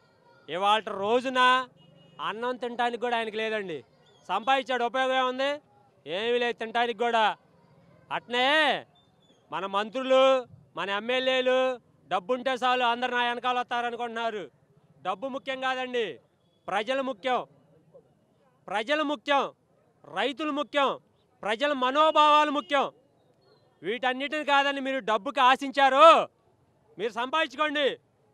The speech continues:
కోట్లు కోట్లు సంపాదించుకోండి. మీకు భర్త ఉంటాడు, మహిళలు అయితే భర్త ఉంటాడు, మగవాళ్ళు అయితే భార్యలు ఉంటారు, వీరికి పిల్లలు ఉంటారు, ఒక అబ్బాయో ఒక అమ్మాయో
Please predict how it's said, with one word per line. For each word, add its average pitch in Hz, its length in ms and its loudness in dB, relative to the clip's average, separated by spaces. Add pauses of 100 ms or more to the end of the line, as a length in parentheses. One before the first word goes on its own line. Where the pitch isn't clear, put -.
కోట్లు 262 340 0
కోట్లు 294 280 0
సంపాదించుకోండి. 277 760 0 (640)
మీకు 214 280 -4 (100)
భర్త 226 200 0
ఉంటాడు, 240 540 2 (520)
మహిళలు 214 280 -2
అయితే 226 180 -4
భర్త 196 320 -2
ఉంటాడు, 233 420 0 (280)
మగవాళ్ళు 277 320 2
అయితే 269 160 -2
భార్యలు 254 360 4
ఉంటారు, 160 340 -10 (560)
వీరికి 233 300 -6
పిల్లలు 302 340 2
ఉంటారు, 269 440 2 (340)
ఒక 151 100 -12
అబ్బాయో 208 600 0
ఒక 196 100 -6
అమ్మాయో 208 640 -2